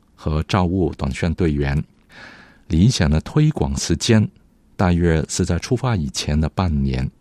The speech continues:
那就可以有足够的时间做预备的工作。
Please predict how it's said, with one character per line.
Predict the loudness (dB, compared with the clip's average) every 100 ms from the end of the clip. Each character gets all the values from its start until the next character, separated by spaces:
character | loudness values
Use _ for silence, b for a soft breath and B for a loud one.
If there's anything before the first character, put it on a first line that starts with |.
| b b b b b b
那 | 0 2
就 | 2 2 0 -2
可 | -2 2
以 | 2
有 | 2
足 | -2 -2 -2 0
够 | 0 0
的 | 0 -2
时 | -2 -2
间 | 0 0 0 -6
做 | -6 -4 -2
预 | 0 0
备 | 2 0
的 | -2
工 | -2 0 0
作。 | 0 -4 -6